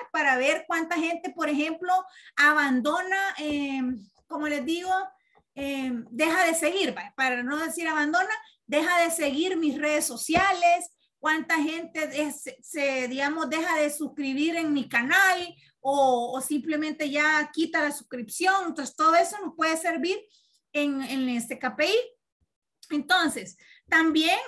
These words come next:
eh, tendríamos que ver cómo utilizar, digamos, y elegir los K P Is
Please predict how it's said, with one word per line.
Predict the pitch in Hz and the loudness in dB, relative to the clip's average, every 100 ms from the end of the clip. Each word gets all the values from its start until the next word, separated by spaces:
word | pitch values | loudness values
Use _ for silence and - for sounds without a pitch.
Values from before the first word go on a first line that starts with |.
| - | -4
eh, | 302 311 302 294 302 | -2 0 2 0 -2
tendríamos | 320 302 330 359 381 | -4 -2 -2 -2 -2
que | 359 330 | 2 4
ver | 330 370 - | 4 2 2
cómo | 349 359 370 392 359 | 2 2 -2 -4 -6
utilizar, | - 311 294 - 381 381 311 | -6 -4 -4 -2 2 2 0
digamos, | 277 294 302 339 | -4 -6 -4 -4
y | 320 | -2
elegir | 277 262 277 | -2 -2 -2
los | 311 330 | -4 -4
K | - 311 | -6 -6
P | 349 339 | -6 -4
Is | 311 359 415 - | -2 -2 -4 -8